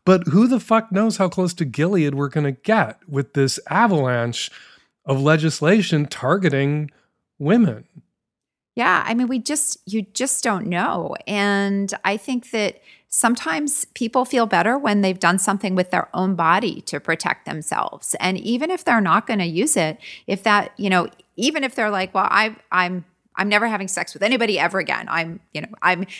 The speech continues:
Speaker 2: entering the convent where I'm done with everything." You know, sometimes people want to do things for their bodies in certain ways that make them feel better. I mean, people get plastic surgery and, and, and that makes them feel better about their body. And if, if having a,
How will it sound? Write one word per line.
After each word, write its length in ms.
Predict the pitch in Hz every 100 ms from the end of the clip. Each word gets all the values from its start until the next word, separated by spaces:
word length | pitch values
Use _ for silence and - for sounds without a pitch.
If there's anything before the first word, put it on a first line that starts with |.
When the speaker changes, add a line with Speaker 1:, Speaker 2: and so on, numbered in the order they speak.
| -
Speaker 2:
entering 340 | - 320 - 294
the 80 | 233
convent 500 | 220 165 - - -
where 120 | 151
I'm 140 | 170
done 300 | 190 277 269
with 160 | 233 202
everything." 460 | 170 156 - - - - 247
You 100 | 247
know, 280 | 277 262 -
sometimes 640 | - - 277 - 359 370
people 300 | - 262 269
want 280 | 185 175 202
to 60 | 269
do 140 | 247
things 260 | 247 262 240
for 120 | 202
their 140 | 185
bodies 460 | 170 165 - 302 247
in 180 | - 185
certain 260 | 196 165
ways 160 | 185 196
that 100 | 214
make 160 | 175 175
them 140 | 190
feel 180 | 185 185
better. 300 | 180 262 370
I 120 | 202
mean, 280 | 214 208 220 - - _ _ _ _
people 240 | 254 392
get 160 | 370 -
plastic 380 | 269 - -
surgery 720 | 226 302 339 381 - 285 370 - _
and, 200 | - 208
and, 340 | 196 175 220 196 -
and 200 | 226 208 -
that 260 | 208 214
makes 160 | 214 214
them 140 | 247
feel 180 | 208 208
better 240 | 196 196 202
about 180 | 190
their 120 | 170 180
body. 340 | 170 240 330
And 140 | 170
if, 200 | 175 185 -
if 140 | 180
having 520 | - 190 196 220 208 - _
a, 100 | 190